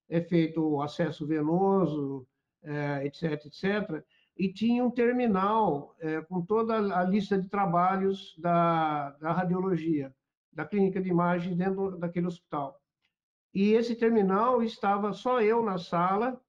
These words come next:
o terminal aberto com todos os dados de todos os pacientes do dia lá.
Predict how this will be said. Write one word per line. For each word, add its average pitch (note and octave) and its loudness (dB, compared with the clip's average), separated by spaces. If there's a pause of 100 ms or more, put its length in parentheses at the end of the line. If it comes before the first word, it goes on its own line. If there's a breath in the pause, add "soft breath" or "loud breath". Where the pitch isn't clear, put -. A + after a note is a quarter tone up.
(180)
o E3 -6
terminal G#3+ 0
aberto A3+ 0
com A#3 -4
todos D#4+ 0
os B3 -2
dados A3 0
de G3 -4
todos B3+ -2
os - -20
pacientes A3 0
do G#3+ -2
dia G3+ 0
lá. D3+ -2